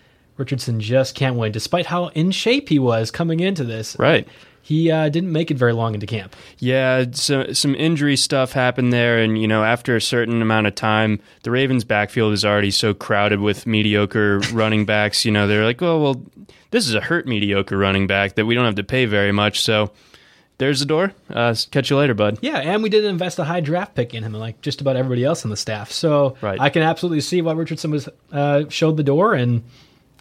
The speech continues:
Speaker 1: probably was for the right cause too, honestly.
Speaker 2: Yeah, I think so. I mean, so, you know, bottom line here, Trent Richardson Hall of Fame watch this week. Uh, we're trending downwards,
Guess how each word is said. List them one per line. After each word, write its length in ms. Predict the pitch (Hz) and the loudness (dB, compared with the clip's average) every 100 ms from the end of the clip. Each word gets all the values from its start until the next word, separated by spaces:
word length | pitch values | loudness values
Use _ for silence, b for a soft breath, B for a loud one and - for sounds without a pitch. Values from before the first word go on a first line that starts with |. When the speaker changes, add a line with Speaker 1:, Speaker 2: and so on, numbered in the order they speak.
| - 127 - | -16 -16 -4
Speaker 1:
probably 300 | 143 196 226 | 0 0 0
was 120 | 214 | -6
for 240 | - 175 156 _ - | -6 -8 -8 _ -4
the 80 | 147 | 2
right 200 | 139 135 | 4 2
cause 380 | 139 120 107 - | -2 -2 -2 -2
too, 220 | 113 98 | -2 -2
honestly. 480 | 95 95 - - 123 B B | -8 -12 -12 -14 -14 B B
Speaker 2:
Yeah, 300 | 101 95 95 | -2 0 2
I 20 | |
think 180 | 98 95 | 2 0
so. 340 | - 98 98 | 0 0 2
I 80 | 95 | 2
mean, 220 | 98 98 | 2 0
so, 400 | 92 117 107 101 B B B | 0 0 0 0 B B B
you 120 | - 107 | -4 0
know, 180 | 104 | 0
bottom 400 | 95 143 156 160 135 | -2 -2 0 0 2
line 240 | 127 120 | 2 0
here, 380 | 117 117 113 110 | 0 0 0 -2
Trent 260 | - 143 | -2 -2
Richardson 380 | 135 120 120 127 | 0 -2 -2 -2
Hall 200 | 113 117 | 0 0
of 60 | 113 | 0
Fame 260 | 123 113 113 | 0 0 2
watch 280 | 107 107 | 0 0
this 240 | - 107 - | -2 0 0
week. 320 | 117 107 - - | 0 0 -2 0
Uh, 240 | 104 101 | 2 2
we're 120 | 113 123 | 0 -2
trending 320 | 156 143 110 | 0 2 2
downwards, 720 | 104 98 95 92 95 - | 2 2 2 0 -2 -4